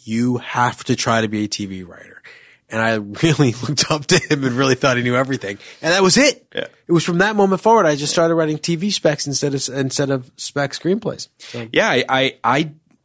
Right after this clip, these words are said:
Speaker 2: if I'm being completely honest, I don't think I even really had a comprehension of what T V writing even really entailed. You know, it was, it was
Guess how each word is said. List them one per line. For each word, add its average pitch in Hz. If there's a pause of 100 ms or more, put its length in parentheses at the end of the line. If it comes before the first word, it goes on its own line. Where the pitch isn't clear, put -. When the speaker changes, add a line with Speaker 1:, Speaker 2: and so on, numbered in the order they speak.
(200)
Speaker 2:
if 151
I'm 165
being 214
completely 165
honest, 123 (160)
I 117
don't 123
think -
I 110
even 113
really 104
had 98
a 90
comprehension 92 (460)
of 98
what 95 (580)
T -
V 98
writing 90
even 87 (120)
really 90
entailed. - (580)
You 107
know, 107
it 110
was, 120
it 139
was 127